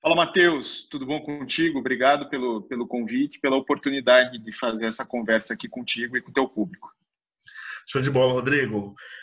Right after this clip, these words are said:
Speaker 2: É, Rodrigo, pra quem não conhece você, é difícil a gente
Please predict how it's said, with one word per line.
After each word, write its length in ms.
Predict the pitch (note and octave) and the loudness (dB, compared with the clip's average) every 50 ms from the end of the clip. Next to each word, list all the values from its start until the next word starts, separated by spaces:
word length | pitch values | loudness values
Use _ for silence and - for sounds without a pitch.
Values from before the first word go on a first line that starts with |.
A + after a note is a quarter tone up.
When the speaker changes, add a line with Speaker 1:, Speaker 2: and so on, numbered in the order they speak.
| - _ - | -10 _ 0
Speaker 2:
É, 140 | A2+ A2+ A2+ | 2 2 4
Rodrigo, 520 | A#2 C3+ C#3+ D#3+ F#3 F3 D3+ D3+ D3 C#3+ | 2 2 2 4 2 2 2 0 0 0
pra 200 | - E3 E3 E3 | 0 0 0 0
quem 180 | - F#3 F#3+ G3+ | 0 0 0 2
não 160 | G3+ G3 F#3 | 2 0 0
conhece 480 | - F#3 D#3+ C#3 C#3 D#3 E3+ E3 - | 2 2 2 4 4 2 2 0 0
você, 320 | C#3 C3 B2+ - - D#3 E3 | 0 0 0 2 2 2 2
é 60 | D#3 | 2
difícil 480 | D#3 - - D#3 F3 F3 - F#3 E3+ D3 | 0 -4 -4 -2 -2 0 2 4 4 4
a 80 | C#3+ | 2
gente 180 | C3+ C3+ C#3 | 0 -2 -6